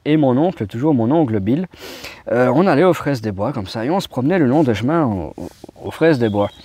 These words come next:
Et à un moment donné, mon oncle Bill doit pisser. <laughs> Et donc, il part comme ça, un peu, euh, à dix mètres de nous, en forêt, <laughs> il va pisser. Évidemment, sur quoi il tombe ?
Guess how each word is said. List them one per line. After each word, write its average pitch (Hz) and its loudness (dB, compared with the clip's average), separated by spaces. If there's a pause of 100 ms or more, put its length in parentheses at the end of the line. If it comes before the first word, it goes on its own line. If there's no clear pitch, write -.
(960)
Et 175 6
à 165 6
un - 4
moment 117 4
donné, 156 2
mon 135 2
oncle 131 0
Bill 175 0
doit 175 2 (140)
pisser. 165 -4 (400)
<laughs> - -16
Et 175 4
donc, 196 2
il 131 -2
part 143 2
comme 123 -2
ça, 143 -2
un 127 0
peu, 131 -6
euh, 113 2 (280)
à 123 2
dix 143 2
mètres 151 2
de 127 2
nous, 147 6
en 143 2
forêt, 139 -2
<laughs> 480 -12
il 208 -4
va - 0
pisser. 135 -4 (320)
Évidemment, 139 4
sur - -6
quoi 131 -2
il 107 -2
tombe ? 113 -2